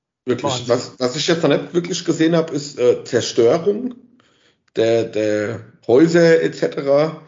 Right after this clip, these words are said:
Speaker 2: Mhm.
Speaker 1: Hat man jetzt noch nicht so gesehen. Waren aber halt auch bis jetzt nur eine riesige Map mit Hochhäusern und so, wo man wirklich mal was gesehen hat. Ähm, bin ich mal gespannt, wie sie das noch mit einbauen. Das ist ja auch so ein Kernelement,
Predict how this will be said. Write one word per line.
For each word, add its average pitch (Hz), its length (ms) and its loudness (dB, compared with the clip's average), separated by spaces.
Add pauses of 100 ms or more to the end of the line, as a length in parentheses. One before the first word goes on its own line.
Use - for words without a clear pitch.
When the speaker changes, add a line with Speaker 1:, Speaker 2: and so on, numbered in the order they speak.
(440)
Speaker 2:
Mhm. 135 200 -10
Speaker 1:
Hat - 140 -4
man 135 100 2
jetzt 127 160 0
noch 120 80 0
nicht 143 140 0
so 185 140 2
gesehen. 170 800 -4
Waren 127 300 2
aber 131 300 0
halt 123 160 -4
auch 120 300 -6 (340)
bis 127 180 -10
jetzt - 180 -8
nur - 160 0
eine 123 220 0
riesige 147 380 -2
Map 123 300 -2
mit 123 180 -4
Hochhäusern 143 580 0
und 123 140 -6
so, 135 380 -2 (680)
wo 120 160 -2
man 123 200 0
wirklich - 260 -8
mal 123 120 2
was 123 200 0
gesehen 127 260 0
hat. - 320 -4
Ähm, 113 300 -4
bin 143 140 2
ich 147 120 -2
mal 147 100 4
gespannt, 139 440 -2
wie 139 80 0
sie 127 120 0
das 127 180 -4
noch 123 100 -2
mit 113 100 -6
einbauen. 113 340 -2
Das 104 100 -10
ist - 60 -18
ja 107 80 -6
auch 107 40 -6
so 127 140 -10
ein 110 80 -10
Kernelement, 113 720 -4